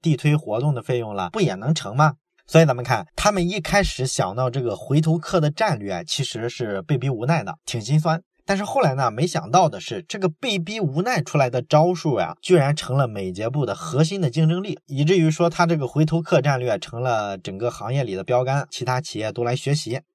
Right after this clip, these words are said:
那要讲清楚这个回头客战略呢，不难，其实就是从三个关键词里开始讲，一个是产品服务策略，一个是客服系统，还有一个是仓储物流。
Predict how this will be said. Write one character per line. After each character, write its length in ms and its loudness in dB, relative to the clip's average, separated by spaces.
那 180 6
要 120 4
讲 300 -4
清 240 -2
楚 160 -4
这 100 -2
个 80 -2
回 160 0
头 160 2
客 220 0
战 180 2
略 120 -2
呢， 160 -8
不 100 2
难， 300 -4
其 160 2
实 140 -2
就 160 0
是 200 -4
从 240 -4
三 240 2
个 320 0
关 160 2
键 140 2
词 220 -2
里 100 2
开 160 -8
始 100 -6
讲， 160 -8
一 160 4
个 180 6
是 380 2
产 260 -2
品 220 -6
服 200 -2
务 100 2
策 260 2
略， 180 -6
一 160 -4
个 160 4
是 220 -2
客 320 0
服 240 -8
系 160 0
统， 240 -10
还 200 2
有 120 4
一 120 -6
个 120 -2
是 280 -6
仓 240 2
储 180 -6
物 140 -2
流。 260 -4